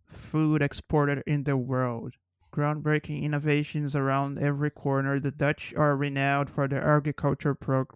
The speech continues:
uh, progress, but the looming climate crisis is an ever-present topic influencing the agriculture sector.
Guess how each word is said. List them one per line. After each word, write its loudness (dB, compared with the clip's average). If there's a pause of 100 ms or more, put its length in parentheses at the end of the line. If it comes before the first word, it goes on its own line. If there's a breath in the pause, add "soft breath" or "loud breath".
(140)
uh, 2
progress, -4 (480)
but -6
the 2
looming 4
climate 2
crisis -2
is 0
an -2 (220)
ever-present 2
topic 2 (140)
influencing -4
the -4
agriculture -2
sector. -8